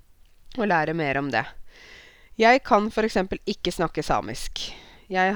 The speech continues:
eh, og det synes jeg er veldig rart, at vi på den norske skolen ikke lærer samisk. Vi lærer ikke ett ord. Ingenting. Og det er jo faktisk et språk vi har i Norge. Men jeg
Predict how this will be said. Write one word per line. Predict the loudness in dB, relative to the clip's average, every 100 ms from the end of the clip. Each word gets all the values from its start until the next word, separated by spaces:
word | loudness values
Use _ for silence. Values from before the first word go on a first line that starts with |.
| -2
eh, | -2 0 0 0 0
og | 2
det | 2 2
synes | 0 2
jeg | 4
er |
veldig | 2 2 2 4
rart, | 4 2 -2 -8 -8 -10 -20 -20 -20 -4
at | -4 -2
vi | -2 0 0 -2 -10 _ _ -6
på | 2 4
den | 4
norske | 2 0 -6
skolen | -4 -4 -4 -4 -6
ikke | -6 -2 0
lærer | 2 2 2 0
samisk. | 0 0 -2 -6 0
Vi | 2
lærer | 2 0 -4 -4
ikke | -6 -4
ett | -4 0
ord. | 2 2 -2 -12 -18 -20 -20 -20 _ -2
Ingenting. | 0 2 2 0 0 -2 -6 -20 _ -20 _ -20 -20 -20 -12 0
Og | 6
det | 8
er |
jo | 6 2
faktisk | -2 -4 -6 -6
et | -6
språk | -6 0 2 2 -2
vi |
har | 0 0 0
i | 0
Norge. | -2 -2 4 4 4 -4 -4
Men | 0
jeg | 0